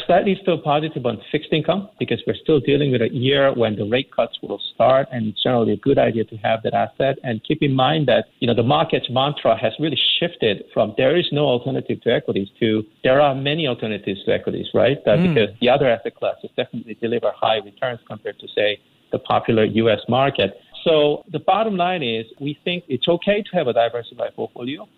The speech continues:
Speaker 1: with a maybe a slight tilt towards fixed income assets. Uh, we do think the slowing growth and slowing inflation will be supportive for the kind of positioning. And, you know, if you look at the equity market volatility index, it's about thirteen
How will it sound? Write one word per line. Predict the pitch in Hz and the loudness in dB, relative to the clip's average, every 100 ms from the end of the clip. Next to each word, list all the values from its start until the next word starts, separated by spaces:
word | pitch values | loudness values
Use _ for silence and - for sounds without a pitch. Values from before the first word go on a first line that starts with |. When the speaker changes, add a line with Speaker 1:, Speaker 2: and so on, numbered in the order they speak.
| - | 0
Speaker 1:
with | 127 | 2
a | 123 | 4
maybe | 143 156 | 4 2
a | 127 - - | 0 -2 -6
slight | 143 156 156 - | 0 0 0 -2
tilt | 160 151 151 | 0 0 0
towards | - 117 - | 0 0 0
fixed | - 107 - | -4 -2 -2
income | 143 151 | 0 2
assets. | 143 139 190 - - - | 0 0 -2 -4 -12 -6
Uh, | 120 | -4
we | 110 127 131 127 | -2 0 -2 2
do | 147 165 156 | 4 4 2
think | 139 131 123 | -2 -2 -2
the | 117 107 - | 0 0 0
slowing | 143 139 131 | 2 4 2
growth | 123 131 131 | 0 0 0
and | 110 - | -4 -4
slowing | 135 127 | -2 -2
inflation | 117 - 113 123 147 117 | -4 0 0 0 -4 -6
will | 113 | -6
be | 117 | -4
supportive | - - 117 123 131 | -4 2 2 2 -4
for | 110 | -4
the | 113 | -4
kind | 117 110 | -4 -4
of | - | -4
positioning. | 107 127 - 151 175 _ - | -2 0 0 -4 -8 _ -2
And, | 143 143 139 139 _ | 0 2 0 -4 _
you | 156 131 | 0 2
know, | 117 117 - | 2 0 -4
if | 135 | 0
you | 175 | 2
look | 175 | 2
at | 160 | 0
the | 151 | 0
equity | 151 175 185 | 0 2 2
market | 165 147 - | 2 0 0
volatility | 135 131 165 170 | 0 0 -2 -2
index, | 131 113 110 - | -2 -2 -2 -6
it's | - 151 | -6 -2
about | 135 135 - | 2 0 2
thirteen | 139 123 - 160 131 113 | 0 0 0 0 0 0